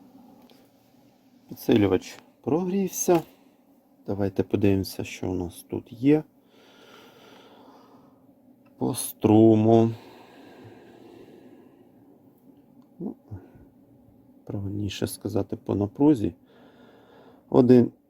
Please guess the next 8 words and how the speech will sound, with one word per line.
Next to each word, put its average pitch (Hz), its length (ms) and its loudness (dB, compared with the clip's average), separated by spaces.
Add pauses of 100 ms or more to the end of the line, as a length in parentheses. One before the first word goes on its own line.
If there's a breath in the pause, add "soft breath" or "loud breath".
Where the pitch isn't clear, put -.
(400)
і 143 100 2
три 98 340 -4
мілівольта. 160 920 2 (3250 soft breath)
Три 120 300 2
і 110 100 4
два 113 300 0
мілівольта. 85 840 -4 (3500 soft breath)
Хм. 107 120 -6